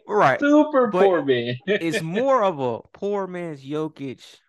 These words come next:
Speaker 1: rich man Jamal Murray. I mean, that's, that's what you get with De'Aaron Fox and, and Sabonis. Um,
Speaker 2: Okay.
Speaker 1: look, phenomenal team, phenomenal run.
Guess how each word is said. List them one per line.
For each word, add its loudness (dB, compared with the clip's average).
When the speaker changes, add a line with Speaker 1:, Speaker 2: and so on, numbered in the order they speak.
Speaker 1:
rich -4
man -2
Jamal -6
Murray. -16
I -10
mean, -4
that's, -2
that's -2
what -10
you -10
get -2
with -6
De'Aaron -2
Fox -6
and, -16
and -14
Sabonis. -6
Um, 0
Speaker 2:
Okay. -4
Speaker 1:
look, 0
phenomenal 0
team, -10
phenomenal -4
run. -6